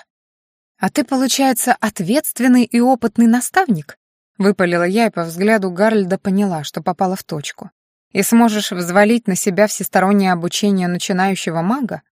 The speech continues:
Ей же не только дар надо взять под контроль, но и освоить сопутствующие дисциплины. Например, историю магии". Арнель понял, к чему я клоню,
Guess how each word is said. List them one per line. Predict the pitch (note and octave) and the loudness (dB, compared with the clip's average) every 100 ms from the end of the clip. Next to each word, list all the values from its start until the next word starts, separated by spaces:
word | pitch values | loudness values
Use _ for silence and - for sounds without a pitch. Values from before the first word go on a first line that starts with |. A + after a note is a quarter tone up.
| _ _ - | _ _ 0
Ей | A#3 C4 | 4 4
же | A3+ | 4
не | A#3 A#3 | 4 4
только | C4+ C#4+ - D4+ | 2 -2 0 2
дар | C4 A3+ | 4 4
надо | F3+ E3+ E3 | 4 0 0
взять | E3 E3 - | -2 -4 -4
под | D#3 | -8
контроль, | - E3 E3 D#3+ D3 - | -4 -4 -2 -6 -8 -2
но | G3 | 2
и | F#3+ | 4
освоить | F#3+ - G#3+ G#3 | 2 2 0 0
сопутствующие | - F#3 - B3+ - G3+ - G3 | 0 -4 -4 -8 -2 -2 -2 -2
дисциплины. | F3+ - F#3 F3 G#3+ C4+ E3 - _ _ _ _ | -4 -4 -6 -2 -2 0 -2 -6 _ _ _ _
Например, | - F3 E3 F#3 G3+ B3+ C#4+ - | -4 -2 0 0 2 2 0 -6
историю | - - C4+ G#3 | -6 -2 0 2
магии". | E3 D#3+ D3+ D3+ E3+ A3 _ - | 0 -2 -4 -6 -8 -10 _ 0
Арнель | G3+ G3 F#3+ F#3+ | 2 2 0 -2
понял, | - - B3 E3+ D3+ | -6 -2 0 0 -4
к | - | -10
чему | - F3 | -6 -4
я | E3 | -4
клоню, | D#3 F#3 F#3 A#3+ | -6 -4 0 0